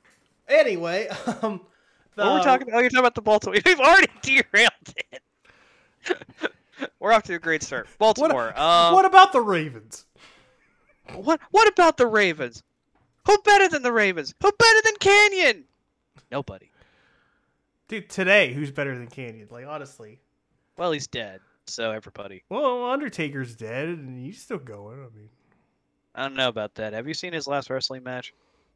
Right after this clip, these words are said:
Speaker 1: I mean, Dolph Ziggler's career is pretty much dead, and he's still going.
Speaker 2: Oh!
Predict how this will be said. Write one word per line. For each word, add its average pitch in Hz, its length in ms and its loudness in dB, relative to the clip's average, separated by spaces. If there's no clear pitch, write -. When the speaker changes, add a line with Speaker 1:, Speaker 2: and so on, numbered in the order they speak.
Speaker 1:
I 147 160 -12
mean, 143 460 -16
Dolph 160 300 -12
Ziggler's 175 340 -10
career 170 360 -6
is 226 60 -8
pretty 139 220 -10
much 117 300 -14
dead, 131 220 -8
and 143 80 -8
he's 240 200 -6
still 117 200 -12
going. 240 220 4
Speaker 2:
Oh! 247 540 6